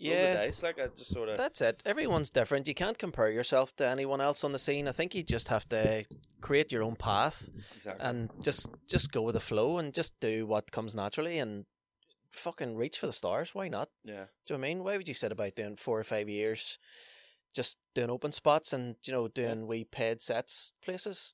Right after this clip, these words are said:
Speaker 1: Fucking run your own. Do,
Speaker 2: Exactly.
Speaker 1: do all your own shit.
Speaker 2: I'm a firm believer in sorta, like, fake it until you make it.
Speaker 1: Aye.
Speaker 2: Like, just give off the impression, like, like, I'm as good as anyone else, even if you're not. But, like, sorta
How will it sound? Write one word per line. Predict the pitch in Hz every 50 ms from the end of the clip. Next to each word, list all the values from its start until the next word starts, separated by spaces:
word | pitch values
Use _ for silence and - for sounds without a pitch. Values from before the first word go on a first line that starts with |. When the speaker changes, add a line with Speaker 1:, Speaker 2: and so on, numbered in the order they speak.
| _ _ _
Speaker 1:
Fucking | - - - 330 349 - 330 202
run | 113 95 101 104
your | 95 92
own. | 101 101 98 - _ _ _ _ -
Do, | - 208
Speaker 2:
Exactly. | 202 196 - 104 302
Speaker 1:
do | 370 269
all | 107 98 98
your | 107 104 98
own | 104 101
shit. | - - 143 - _ _ _ -
Speaker 2:
I'm | 104 101 107
a |
firm | 110 - 117 127
believer | 123 110 92 90 92 98 101
in | 101 95
sorta, | - 104 92 90 90
like, | 90 - _ _
fake | - 95 87 87 101
it | 107
until | 107 - - 95
you | 90 87
make | 87 87 90 92
it. | 113 - _ _ _ _ _ - - _ -
Speaker 1:
Aye. | 160 - -
Speaker 2:
Like, | 202 -
just | - 113 110 - -
give | 101 98 104
off | 110 101 98 95 -
the | 95
impression, | 92 87 - 98 87 87 87 - 113 104
like, | 92 92 - 69
like, | 73 92 - _ _ _ _ _ _ _ _ -
I'm | 101 104 104
as | 98 -
good | 98 95 90
as | 95 92 92
anyone | 92 90 90 90 87 87
else, | 87 90 98 - -
even | 123 120 117
if | 113 104 113
you're | 113 104
not. | 95 98 104 135 - _ - _ _ _ _ _ _ _ _ -
But, | - -
like, | - 104 -
sorta | - 120 117 113 110 107 95 -